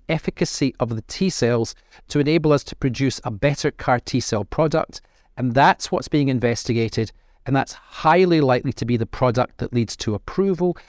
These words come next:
That is a combination of a B T K inhibitor like ibrutinib in combination with the car Ts. And just a final word on acute myeloid leukemia, where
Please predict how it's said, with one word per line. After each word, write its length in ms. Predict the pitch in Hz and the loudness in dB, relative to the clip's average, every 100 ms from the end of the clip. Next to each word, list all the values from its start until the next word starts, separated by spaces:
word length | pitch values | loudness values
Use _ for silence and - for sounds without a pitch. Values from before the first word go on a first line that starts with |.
| - | -12
That 200 | - 139 | 0 0
is 120 | 131 - | 0 -2
a 100 | 120 | -8
combination 1000 | - - 196 196 151 117 107 - 123 120 - - | -10 0 2 2 2 0 -4 -4 -4 -6 -14 -8
of 120 | 113 | -4
a 40 | 113 | -4
B 220 | 104 160 | 0 0
T 220 | - 135 | 0 -4
K 340 | - - 208 214 | -6 -2 0 2
inhibitor 480 | 147 123 123 - | 2 0 -2 -4
like 300 | 117 156 208 | 0 0 0
ibrutinib 540 | - 120 113 - 113 104 - - - | -2 -2 -2 -2 -4 -4 -14 -12 -2
in 220 | 151 151 | 0 0
combination 680 | - 131 117 107 101 - 107 | 0 0 0 0 -2 -4 -4
with 160 | 104 | -4
the 60 | 104 | -6
car 280 | - 107 92 - | -6 -6 -6 -4
Ts. 400 | 120 - - - _ _ _ _ _ _ _ | -4 -4 -8 -14 _ _ _ _ _ _ _
And 80 | 123 | -2
just 200 | 123 - | -2 0
a 40 | 117 | -4
final 580 | - - 185 202 151 | -4 2 4 4 0
word 340 | 117 139 202 - | 2 0 -2 -4
on 140 | 131 123 | -2 -2
acute 480 | - - 131 - - | -4 -4 -4 -4 -6
myeloid 600 | 110 147 247 214 117 107 | 2 4 4 4 2 2
leukemia, 580 | 104 - 98 107 131 - | -4 -4 -4 -2 -4 -2
where 220 | 135 | -2